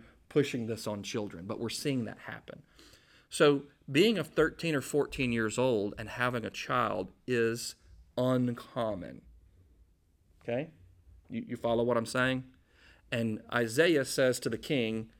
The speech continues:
the, uh, the prophet of God says to the king, uh, a young woman who you don't think's old enough to have a kid will bear a child. That's what Isaiah said. Because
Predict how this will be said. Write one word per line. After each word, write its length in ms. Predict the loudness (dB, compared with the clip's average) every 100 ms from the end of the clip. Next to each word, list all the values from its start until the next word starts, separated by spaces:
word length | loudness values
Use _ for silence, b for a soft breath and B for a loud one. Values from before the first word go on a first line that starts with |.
| b _
the, 100 | -10 -10 -14 -4
uh, 180 | 0 0
the 80 | -2
prophet 380 | 2 2 4 0
of 60 |
God 240 | 4 2 2
says 280 | 2 2 0
to 80 |
the 80 | -8
king, 360 | -2 0 0 -4 b b b b -4
uh, 180 | -4 -2
a 80 | -2
young 340 | 2 2 2
woman 280 | 2 0 -4 -18 _
who 160 | 0
you 240 | 2 2 2
don't 240 | 2 2
think's 240 | 0 -2 2
old 160 | 2 4
enough 220 | 2 0
to 60 | 0
have 180 | -2
a 40 | -2
kid 360 | -2 -2 0
will 100 | -4
bear 200 | -4 -4
a 60 | -4
child. 400 | -8 -12 -12 -20 -20 -20 -20 _ _ _
That's 180 | -2 0
what 120 | 0
Isaiah 520 | 0 0 -2 -2 -6
said. 320 | -10 -10 -8 -4
Because 400 | 0 2 2